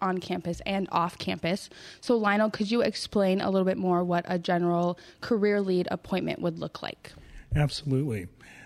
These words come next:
Speaker 2: Uh, our career leads are really going to, uh, help our students understand what resources are available and how to utilize them effectively. So when they schedule an appointment with a career lead on Career Connections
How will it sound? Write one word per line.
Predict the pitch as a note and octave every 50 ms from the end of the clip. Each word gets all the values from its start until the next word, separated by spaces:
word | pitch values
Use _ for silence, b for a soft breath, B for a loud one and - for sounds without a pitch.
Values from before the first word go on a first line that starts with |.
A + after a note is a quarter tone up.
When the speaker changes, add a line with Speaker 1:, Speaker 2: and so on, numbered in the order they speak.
| B B -
Speaker 2:
Uh, | D3 C3+ -
our | C#3 E3+
career | E3+ - - F3+ E3+ F3 F#3+
leads | F3+ D3+ C#3+ C3+ C3+ B2 -
are | C#3 B2 A#2 A#2+
really | A#2 B2 B2+ C#3 D3+ D#3+ E3 D#3+
going | C#3+ D3 D3 C#3 C#3 C3
to, | - C#3 C3 B2+ A#2+ A#2+ A2+ G#2 - -
uh, | A#2 A2 A2 G#2+
help | G2+ G#2+ C#3+ D3+ -
our | D3 B2+
students | - - - - C#3+ C3+ C#3 C3+ B2+ - -
understand | - B2 B2+ B2 B2+ A#2 - - - - C3 B2+ B2+ A#2+
what | A#2+ - A#2+
resources | A#2+ B2 B2 - - - B2+ A#2+ - - A#2 B2
are | A#2+
available | A2+ G#2 G#2 B2 B2+ C3+ D3 D#3 D3 D#3+ D#3+ D#3+ D#3+
and | C3+ B2 G#2+
how | F#2+ - C3 B2+ C3+
to | C3 A#2
utilize | A2 A#2 A#2 B2 B2 B2+ A2 A#2 A2+ G#2+ G#2 G#2 -
them | - G#2+ G2
effectively. | G#2 - - - G#2 G2+ - - A#2+ G2+ - G2 E2+ E2 D#2+ F#2
So | - - - B2+ A2 G#2 G#2+ B B B B B B B
when | C3 B2+
they | B2 B2+ B2 A#2+
schedule | A2+ - - - D3 C#3 C3+ - D#3 D3+
an | C#3
appointment | B2+ A2+ - - C#3+ C#3 C3 A2+ A#2
with | A#2+ A#2 -
a | A2 G#2
career | - - B2+ B2 C3 C3+ C#3+ D3+
lead | C3+ A#2+ A#2 A#2 A#2 G2+
on | F#2 G#2 A2
Career | - - - A#2 A2+
Connections | A2 - - A#2 A#2+ B2 C3 - - - - G2+ F#2+ G2 F#2+ - -